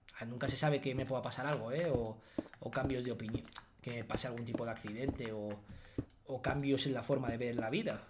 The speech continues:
¿sabes? Que siempre lo digo, que estoy muy abierto a ese tipo de cosas, de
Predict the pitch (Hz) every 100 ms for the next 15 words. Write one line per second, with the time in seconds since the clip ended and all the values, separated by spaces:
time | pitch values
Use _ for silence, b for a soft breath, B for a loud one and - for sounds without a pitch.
0 | - 131 180 - - 123 117 117 131 -
1 | 135 131 127 127 123 123 127 117 117 113
2 | 117 120 117 110 190 190 131 110